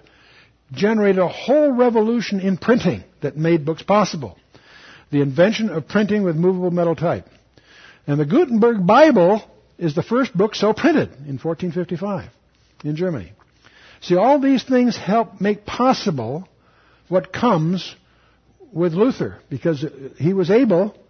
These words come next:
among other things, parallel to what he was doing, people were getting their hands on a Bible they could read.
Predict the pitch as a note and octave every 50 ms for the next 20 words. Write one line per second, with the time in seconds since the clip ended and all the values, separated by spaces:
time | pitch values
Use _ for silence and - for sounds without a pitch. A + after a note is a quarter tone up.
0 | _ _ - C3 C#3 C#3 C3 D#3 G#3+ A#3+ F#3 - C3+ A#2 A#2+ C#3+ C#3+ - - _
1 | - - - - - _ _ _ - - - - A#3+ C4 A#3+ G#3 G3 F3 F3 F#3
2 | F3 E3 D#3 C#3+ A2 D3 A3+ B3+ G#3 D3+ C#3+ D#3 F3 D#3 _ _ - - _ _
3 | - - A3+ C#4+ C#4+ - G3+ F3+ F3 F3 E3 F3 G3 G3 G3 F#3+ F#3 F3+ F3 E3+
4 | C#3 F#3+ A#3 A#3+ B3+ C4 A#3+ G3+ D#3 D3+ C#3 B2 A#2 A#2 B2+ D3 D#3 F3 E3 _
5 | _ _ _ _ _ - - D#3 D3+ C#3 D3 E3+ F3 F3+ E3+ F3 F3 F3 F3 F#3
6 | F3 F#3+ A3 G#3 - -